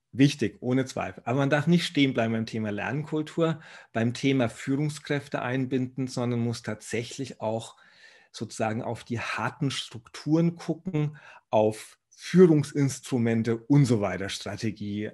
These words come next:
Also all das, was vielleicht klischeemäßig, ne, so die Learning and Development Abteilung nicht unbedingt so, so mag, sage ich jetzt mal. Ja,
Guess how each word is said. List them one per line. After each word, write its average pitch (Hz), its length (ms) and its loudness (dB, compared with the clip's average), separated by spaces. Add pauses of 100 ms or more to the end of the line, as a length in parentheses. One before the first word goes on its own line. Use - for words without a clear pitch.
Also 123 180 0
all 123 160 2
das, 131 260 4
was 123 220 2
vielleicht 123 640 4 (340)
klischeemäßig, 120 920 2 (240)
ne, 131 160 -2
so 123 160 -2
die 104 320 -2 (340)
Learning 113 640 -2
and 113 140 -4
Development 110 560 -4
Abteilung 107 560 -8
nicht 110 260 -8
unbedingt 110 680 -6
so, - 680 -16 (180)
so - 140 -8
mag, 87 520 -8
sage 90 240 -12
ich 87 80 -20
jetzt - 180 -20
mal. - 240 -18 (480)
Ja, 156 180 -8